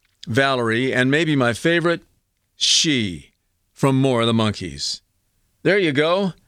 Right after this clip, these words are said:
I'm Not Your Steppin' Stone, my one forty-five of the week. Thanks for tuning by.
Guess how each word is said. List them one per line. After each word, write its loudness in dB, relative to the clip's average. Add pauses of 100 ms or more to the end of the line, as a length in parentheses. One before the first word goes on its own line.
(260)
I'm 0
Not 0
Your 0
Steppin' 0
Stone, -4 (400)
my 0
one 0
forty-five 0
of -2
the 0
week. -2 (540)
Thanks 2
for -6
tuning 0
by. 0